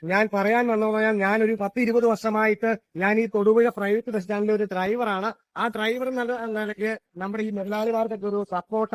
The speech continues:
അല്ലെങ്കിൽ, ആ, അവർക്കൊരു സഹകരണം കൊടുക്കാൻ വേണ്ടിയാണ് ഞാൻ ഇന്നൊരു വീഡിയോ ചെയ്യാൻ വന്നത്.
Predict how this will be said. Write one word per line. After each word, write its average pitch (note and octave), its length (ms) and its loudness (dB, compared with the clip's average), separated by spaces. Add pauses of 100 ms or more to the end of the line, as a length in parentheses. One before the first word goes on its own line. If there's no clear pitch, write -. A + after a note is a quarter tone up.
അല്ലെങ്കിൽ, G3 280 -2
ആ, F#3+ 240 -2 (200)
അവർക്കൊരു F#3+ 420 -4
സഹകരണം G#3 440 0
കൊടുക്കാൻ G#3+ 320 0
വേണ്ടിയാണ് G3 440 0 (280)
ഞാൻ F#3 140 2 (100)
ഇന്നൊരു G3 300 -4 (100)
വീഡിയോ G#3+ 320 4
ചെയ്യാൻ F#3 240 -4
വന്നത്. D#3 200 -6